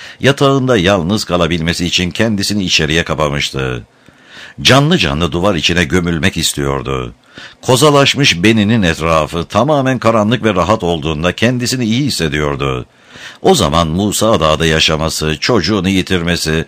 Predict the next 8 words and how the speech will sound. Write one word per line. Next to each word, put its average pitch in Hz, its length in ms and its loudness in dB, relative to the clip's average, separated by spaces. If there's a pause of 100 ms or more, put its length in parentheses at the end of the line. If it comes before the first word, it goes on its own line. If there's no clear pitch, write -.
(240)
ve 135 140 4
onları 147 400 4
öldürmek 123 480 0
için 107 180 0
ilerleyenler 82 760 2
gerçeklik 110 600 0
olmaktan 113 520 2
çıkıyordu. 65 800 -2